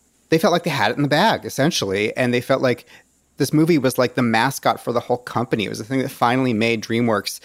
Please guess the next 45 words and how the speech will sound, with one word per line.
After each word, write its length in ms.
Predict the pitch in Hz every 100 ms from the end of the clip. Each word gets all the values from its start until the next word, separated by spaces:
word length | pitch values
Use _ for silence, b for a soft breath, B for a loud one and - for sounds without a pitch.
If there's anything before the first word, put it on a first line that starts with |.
| B B B
work. 440 | 107 113 147 -
It 60 | 98
was 160 | 107 -
what 140 | -
they 80 | 107
had 120 | 107
all 300 | 107 123 131
been 240 | 110 110
dreaming 340 | 95 120 127 117
about, 520 | 101 120 135 - -
doing 340 | 117 131 117
this, 160 | 110 107
something 400 | - 135 131 98
like 220 | 107 135
this, 340 | 110 139 117 -
this 180 | 113
important 560 | 113 - - 123 117 -
big 200 | 113 113
Spielberg 500 | - 117 113 110 107
movie. 420 | 117 127 95 - B B B B _ _ -
So 180 | - 120
the 140 | 110
feeling 340 | - 127 147 110
was 160 | 104
just 180 | 104 -
that 220 | 113 - B B B -
Weinstein 540 | 113 110 120 - 123
had 420 | 120 123 113 113 - _ _ -
taken 420 | - 175 180 117
it 100 | -
from 300 | - 101 98
them 260 | 92 98 - B B
using 540 | 127 190 226 120 117
the 80 | -
kind 320 | - 123 113
of 180 | 123 127 _ b b b _
campaign 520 | - 151 139 - 165 160
tactics 520 | - 202 - 110 -
that 200 | 127 107
then 280 | 123 135 143
the 100 | 143
Academy 420 | - 117 127 135
had 180 | 123 -
to 60 |
start 460 | - - 131 135